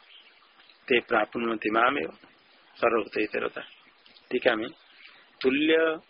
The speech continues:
सर्वबुद्धि सर्वत्र तुल्य कैसे? हर्ष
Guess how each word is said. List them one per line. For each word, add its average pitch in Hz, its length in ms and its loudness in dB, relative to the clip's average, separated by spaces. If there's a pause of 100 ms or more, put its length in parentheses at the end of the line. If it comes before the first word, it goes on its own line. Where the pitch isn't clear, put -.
(240)
सर्वबुद्धि 131 640 0
सर्वत्र 131 420 0
तुल्य 135 400 0
कैसे? 151 260 -2 (800)
हर्ष 123 220 0